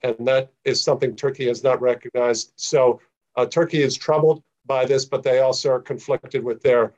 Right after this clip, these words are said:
relationship with Russia. So I, I just wanted to share that. Uh, Turkey is really worth watching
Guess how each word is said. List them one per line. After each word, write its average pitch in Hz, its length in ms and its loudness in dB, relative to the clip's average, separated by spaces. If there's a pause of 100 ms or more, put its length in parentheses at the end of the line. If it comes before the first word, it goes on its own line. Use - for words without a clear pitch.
(280)
relationship 117 560 -2
with 107 140 -4
Russia. 110 320 0
So 117 180 2 (180)
I, 127 260 2 (140)
I 123 120 0
just 127 280 -4
wanted 131 220 2
to 123 80 -6
share 120 320 0
that. 107 280 0
Uh, 113 100 -6
Turkey 135 400 -2
is 113 140 -4
really 131 320 2
worth 113 220 -2
watching 113 460 -4